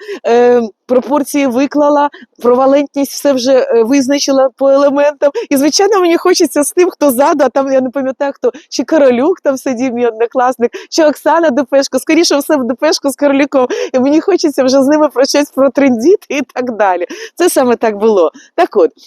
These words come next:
я не по квітам однозначно, я по квітам, але по тим, які тобі або дарують, або купуєш ти сам,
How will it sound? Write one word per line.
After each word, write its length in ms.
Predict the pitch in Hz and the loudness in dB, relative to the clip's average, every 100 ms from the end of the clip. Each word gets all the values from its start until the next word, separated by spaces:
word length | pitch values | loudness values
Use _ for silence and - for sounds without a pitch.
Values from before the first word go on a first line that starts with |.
| - _ | -20 _
я 220 | 208 339 | -2 0
не 120 | 403 | 0
по 120 | 294 285 | 0 -2
квітам 400 | 262 330 262 220 | 0 0 0 -2
однозначно, 640 | 196 208 202 208 - 196 | -2 -4 -2 -4 -4 -2
я 100 | 240 | -2
по 160 | - 247 | 0 -2
квітам, 540 | 247 269 240 156 139 - | 0 0 0 -2 -4 -4
але 220 | 208 214 | 0 0
по 160 | - 220 | 0 -4
тим, 340 | - 269 233 | 0 0 2
які 360 | 202 - - 196 | 0 -2 -4 -4
тобі 320 | 170 151 165 - | -4 -2 -2 0
або 260 | 233 247 | 0 0
дарують, 500 | 226 247 254 240 240 | 2 2 2 0 -2
або 180 | 180 170 | -8 -8
купуєш 400 | 175 196 214 214 | -12 -10 -6 -6
ти 140 | - 190 | -4 -6
сам, 380 | - 247 262 | -2 0 0